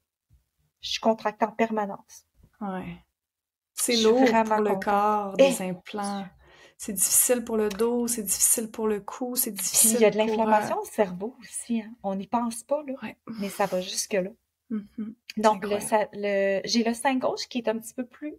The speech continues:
Speaker 1: magané. J'ai dû, euh, avoir un, euh, muscle repair.
Speaker 2: Ouais.
Speaker 1: Parce que moi, faut savoir que j'avais des implants, euh,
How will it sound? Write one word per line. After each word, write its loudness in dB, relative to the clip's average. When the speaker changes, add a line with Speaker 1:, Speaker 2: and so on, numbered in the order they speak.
Speaker 1:
magané. 0
J'ai -4
dû, -10
euh, 2
avoir -2
un, -6
euh, -4
muscle 0
repair. 2
Speaker 2:
Ouais. -4
Speaker 1:
Parce 2
que 0
moi, 2
faut -6
savoir 2
que -8
j'avais -2
des -6
implants, -6
euh, -4